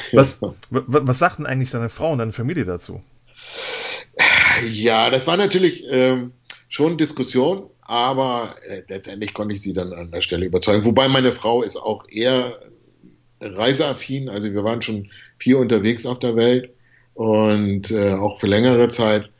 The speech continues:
Speaker 2: Also sie kann das schon nachvollziehen, wäre natürlich auch gerne mitgekommen, aber sie schafft das halt jobmäßig nicht.
Speaker 1: Klar.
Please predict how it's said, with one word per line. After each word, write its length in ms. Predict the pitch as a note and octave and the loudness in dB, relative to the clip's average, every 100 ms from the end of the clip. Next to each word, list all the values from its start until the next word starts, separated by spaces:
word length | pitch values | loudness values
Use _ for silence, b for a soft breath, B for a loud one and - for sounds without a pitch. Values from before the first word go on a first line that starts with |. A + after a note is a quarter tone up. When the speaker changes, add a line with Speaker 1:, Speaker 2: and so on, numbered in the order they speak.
| _ _ _ _ _ | _ _ _ _ _
Speaker 2:
Also 240 | G2 G2 | -4 -4
sie 160 | G2 A2 | -2 -2
kann 180 | A#2 A2+ | 0 2
das 220 | G#2+ G2 | 2 0
schon 240 | - G2 | -2 -4
nachvollziehen, 500 | F#2 G#2+ A#2+ A2+ A2+ | -4 -4 -2 -2 0
wäre 140 | G#2 G#2+ | 2 4
natürlich 320 | A#2 A#2 G#2+ | 2 0 0
auch 120 | F#2+ | -2
gerne 240 | - G2 G2 | -2 -4 -4
mitgekommen, 520 | G#2+ - - G#2 G2 | -4 -8 -6 -4 -2
aber 220 | F#2+ G2+ | 2 2
sie 140 | G#2+ | 2
schafft 280 | G2+ A#2 A2 | 0 0 0
das 160 | G2 - | -2 0
halt 180 | F#2 - | -2 -2
jobmäßig 600 | E2+ - F2 - - - | -4 -6 -12 -12 -16 -20
nicht. 180 | - - _ - - | -20 -20 _ -20 -16
Speaker 1:
Klar. 360 | - F#2+ F#2 | -8 -8 -8